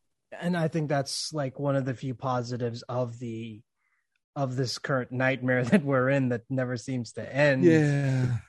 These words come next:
Speaker 1: i-,
Speaker 2: It is
Speaker 1: is
Speaker 2: a
Speaker 1: the fact,
Speaker 2: positive. <laughs>
Speaker 1: i-, is, is the fact that studios finally realized, "Hey, maybe we don't have to have everybody come in into, like,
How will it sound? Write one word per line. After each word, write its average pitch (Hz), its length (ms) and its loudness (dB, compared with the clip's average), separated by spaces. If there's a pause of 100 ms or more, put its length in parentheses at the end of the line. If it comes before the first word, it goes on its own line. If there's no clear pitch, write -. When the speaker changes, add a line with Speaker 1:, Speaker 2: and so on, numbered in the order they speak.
Speaker 1:
i-, - 20 -12
Speaker 2:
It 139 380 -4
is - 160 4
Speaker 1:
is - 80 -2
Speaker 2:
a - 20 -6
Speaker 1:
the 175 200 2
fact, 135 440 0
Speaker 2:
positive. - 260 0 (120)
<laughs> - 140 -2
Speaker 1:
i-, 131 60 4 (180)
is, 151 580 0
is 139 200 -2
the 135 100 -2
fact 131 400 2
that 120 420 -2 (840)
studios 147 580 4
finally 139 300 2
realized, 135 400 0
"Hey, 190 480 4
maybe 277 520 0
we 160 300 0 (140)
don't 131 380 2
have 113 320 -6
to 107 100 -8
have 98 460 -8 (640)
everybody 127 440 0
come 127 320 -2
in 120 720 0 (120)
into, 123 540 -4
like, 113 280 -4